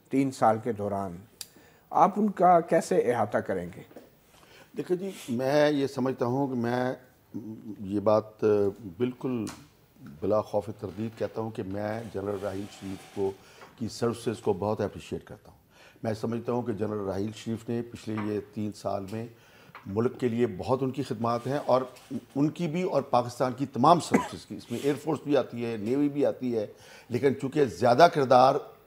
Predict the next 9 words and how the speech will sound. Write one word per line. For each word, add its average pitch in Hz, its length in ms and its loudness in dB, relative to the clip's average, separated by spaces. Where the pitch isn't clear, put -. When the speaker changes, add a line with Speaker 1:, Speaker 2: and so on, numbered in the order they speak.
Speaker 2:
आर्मी 123 340 4
का 151 140 6
है 143 180 2
तो 135 80 2
उन्होंने 147 480 4
बहुत 113 300 0
कुर्बानियाँ 135 500 6
दी 143 140 4
हैं 165 180 0